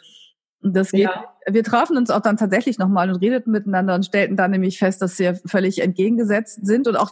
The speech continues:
Speaker 1: völlig entgegengesetzte Erwartungshaltungen hatten, was das, äh, das, äh, so das Leben des anderen betrifft. Es war sehr lustig.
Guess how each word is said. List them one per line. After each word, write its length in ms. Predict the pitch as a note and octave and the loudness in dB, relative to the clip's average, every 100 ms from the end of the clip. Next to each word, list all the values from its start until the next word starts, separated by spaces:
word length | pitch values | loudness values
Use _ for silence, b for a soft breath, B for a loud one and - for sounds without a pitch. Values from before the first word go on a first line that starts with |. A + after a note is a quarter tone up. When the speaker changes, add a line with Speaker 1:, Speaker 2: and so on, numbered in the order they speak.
| _ | _
Speaker 1:
völlig 300 | - A3+ A#3+ | -2 0 2
entgegengesetzte 580 | G#3+ G#3 A3 G#3+ G#3 - | 2 2 2 2 0 0
Erwartungshaltungen 1000 | F3 F3+ G#3 - C4+ - A#3+ B3 A#3 A#3 | 2 2 2 0 -2 0 -2 0 0 2
hatten, 300 | A#3 B3+ B3 | 0 0 0
was 260 | G3 - - B B B | 0 -2 -14 B B B
das, 220 | G#3 G3+ - | -2 -2 0
äh, 160 | G3 F#3 - | -2 -2 -4
das, 280 | G3 F#3 - | -2 -2 -4
äh, 200 | - G3 | -4 -2
so 180 | F#3 F#3+ | 0 0
das 240 | F3+ F3+ | 0 0
Leben 260 | G#3 G#3+ C4 | 0 2 0
des 120 | A#3+ | 0
anderen 340 | - A#3 A#3+ A#3+ | 0 2 2 0
betrifft. 400 | A#3 - D#4+ G#3+ | -2 -2 -2 -2
Es 140 | - | 0
war 160 | G3 G3 | 0 2
sehr 100 | F#3 | 2
lustig. 500 | F#3 A3 D4+ E4+ | 0 0 -4 -4